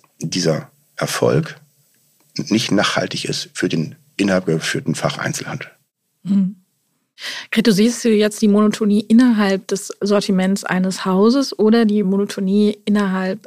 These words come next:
Speaker 2: einer Innenstadt mit vergleichbaren Handelskonzepten?
Speaker 1: Ähm, nee, ich bin kein Standortmann, also
Speaker 2: Also dir geht es um das Sortiment
Speaker 1: Genau.
Speaker 2: vor Ort. Zu viel desgleichen, zu viel weiße T-Shirts, Polo-Shirts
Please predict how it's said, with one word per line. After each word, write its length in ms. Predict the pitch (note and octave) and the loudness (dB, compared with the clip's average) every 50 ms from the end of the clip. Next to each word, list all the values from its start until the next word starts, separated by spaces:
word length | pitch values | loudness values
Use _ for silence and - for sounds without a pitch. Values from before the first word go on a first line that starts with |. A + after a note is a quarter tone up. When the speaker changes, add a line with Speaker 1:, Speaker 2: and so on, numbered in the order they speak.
| - _ _ | -20 _ _
Speaker 2:
einer 220 | G3+ F#3 F#3+ F#3 | 0 2 2 2
Innenstadt 760 | F3+ F#3 F#3+ F#3 E3+ - - - C3 - - - - - - _ _ _ _ _ _ _ _ | 4 2 2 2 0 -2 -4 -4 -4 -4 -4 -8 -16 -18 -18 _ _ _ _ _ _ _ _
mit 140 | - F#3 - | -10 -10 -6
vergleichbaren 760 | - F#3+ F3+ F#3+ F#3 F#3 F3 - _ - D#3 D3+ D#3 F3 D3+ | -4 -4 -2 -2 -2 -2 -4 -6 _ -2 -2 -2 0 0 -2
Handelskonzepten? 1040 | F3 F3+ F3+ F3 E3+ - - - - G3 F#3+ - - G3+ - _ _ - G2+ F#2+ - _ _ _ _ - | 0 -2 -2 -4 -6 -10 -14 -10 -10 -10 -8 -8 -10 -12 -14 _ _ -8 -8 -8 -10 _ _ _ _ 0
Speaker 1:
Ähm, 400 | - F#2+ F#2+ F#2 F#2 F#2 F2+ - - - _ _ | 2 4 4 4 4 2 0 -4 -10 -20 _ _
nee, 140 | - G2+ F#2+ | 0 0 2
ich 120 | F#2 - | 0 0
bin 160 | - G2 G2+ | -2 -2 -2
kein 340 | - - - F2+ E2+ D#2+ D#2+ | -2 0 0 0 0 0 -2
Standortmann, 1200 | - - - - E2+ D#2+ D2+ C#2 D2+ D2+ - - - - - - - - E2 D#2 D#2 D#2 D2 C#2+ - | -6 -6 -2 -2 -2 -2 -2 -2 -2 -2 -2 -6 -12 -12 -18 -20 -10 -6 -4 -2 -2 -2 -4 -6 -10
also 260 | - - - E2+ - - - _ _ _ _ _ _ _ | -12 -6 -6 -6 -6 -8 -12 _ _ _ _ _ _ _
Speaker 2:
Also 240 | A3 A3 A3 G3+ | -4 -2 -2 -2
dir 120 | F#3+ F3 F#3 | -2 -2 0
geht 180 | E3+ A3 A3 | 0 0 0
es 80 | A#3 - | 0 -4
um 160 | - G3+ G3+ | 0 0 0
das 160 | G3+ F#3+ F#3 | 0 0 0
Sortiment 640 | - G3 F#3 F#3 - F3+ F3 F3 F3 F3 G3 G3+ - | -2 -4 -2 -2 -2 -2 -2 -2 -2 -4 -6 -4 -2
Speaker 1:
Genau. 280 | G3+ F#3 F3+ D#3 - | 0 2 2 0 -2
Speaker 2:
vor 200 | - - F#3+ - | -4 -6 -6 -6
Ort. 240 | - C3 C3+ C3 - | -4 -6 -6 -6 -6
Zu 120 | - - G#3+ | -4 -4 -4
viel 280 | - - A3+ G#3+ G3 | -2 0 0 0 2
desgleichen, 580 | G3+ F#3+ - - E3+ E3+ D#3+ C3+ F3 - - F3+ | 0 -2 -6 -4 -4 -2 -2 -2 -4 -4 -6 -6
zu 160 | - - G#3+ | -2 -2 -4
viel 440 | G#3+ - - G3+ F#3+ G3 G3 G3 G#3 _ _ - - - - - - - _ _ | -4 -2 -2 0 2 2 0 0 -4 _ _ -20 -20 -18 -16 -16 -18 -20 _ _
weiße 340 | E3 C#3+ E3 F#3 - - G#3 | -2 -2 -2 0 -2 -4 -8
T-Shirts, 800 | - - G#3 F#3+ - - - F#3 F#3 F#3 F#3+ F#3+ - - - - G#3+ | -4 -2 -2 -2 -2 -2 -2 -2 -2 -2 -4 -6 -10 -16 -14 -14 -14
Polo-Shirts 1080 | - - A3 G3 F#3+ G3 F#3 F3+ F3+ F#3+ - - - G3+ F3+ F3+ F3 - - - - - | -2 2 4 4 4 4 4 2 2 0 -2 0 0 2 2 2 0 -2 -6 -14 -16 -18